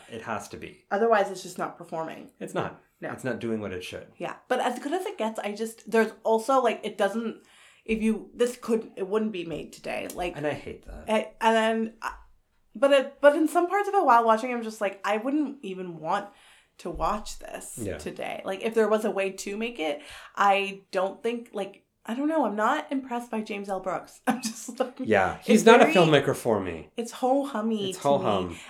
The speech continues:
Speaker 2: And, like, honestly, I think As Good as It Gets would be a really interesting play to watch,
Speaker 1: Yeah.
Speaker 2: but not a movie
Speaker 1: Yeah, I
Speaker 2: to
Speaker 1: can see that.
Speaker 2: experience.
Speaker 1: Yeah.
Speaker 2: Yeah. What else was there?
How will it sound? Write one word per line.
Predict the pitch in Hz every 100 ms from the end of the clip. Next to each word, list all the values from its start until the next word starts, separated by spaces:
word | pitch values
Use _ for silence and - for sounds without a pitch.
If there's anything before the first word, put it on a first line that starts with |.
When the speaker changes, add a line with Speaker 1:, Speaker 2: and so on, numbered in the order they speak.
| -
Speaker 2:
And, | 240 240
like, | 226 220 -
honestly, | 226 262 285 320 277
I |
think | 269 226
As | 208 190
Good | 208
as | 202
It | 196
Gets | 190 180
would | 190 185
be | 180
a |
really | 170 170 -
interesting | 170 170 170 165 -
play | - 185 170 170 254 -
to | 285
watch, | 147 156 165 160
Speaker 1:
Yeah. | 139 151 151 -
Speaker 2:
but | 180 185
not | 180 175
a | 170
movie | 165 156 151 - 190
Speaker 1:
Yeah, | 214
I | 202
Speaker 2:
to |
Speaker 1:
can | 220
see | - 107
that. | 87 78
Speaker 2:
experience. | 73 87
Speaker 1:
Yeah. | 87 78
Speaker 2:
Yeah. | - - _ - - - _
What | 214 233
else | 240 240 254
was | 269
there? | 294 339